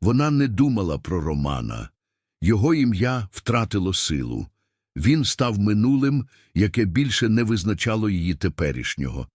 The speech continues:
Але іноді, перегортаючи старі ескізи, вона бачила його почерк і не відчувала злості. Лише розуміння, що навіть брехня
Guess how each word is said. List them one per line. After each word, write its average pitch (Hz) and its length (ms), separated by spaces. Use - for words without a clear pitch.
Але 127 240
іноді, 107 600
перегортаючи 127 880
старі 117 580
ескізи, 85 680
вона 127 260
бачила 117 520
його 110 260
почерк - 640
і 127 120
не 127 160
відчувала 92 640
злості. 65 600
Лише 127 320
розуміння, 131 540
що 117 180
навіть 113 280
брехня 90 640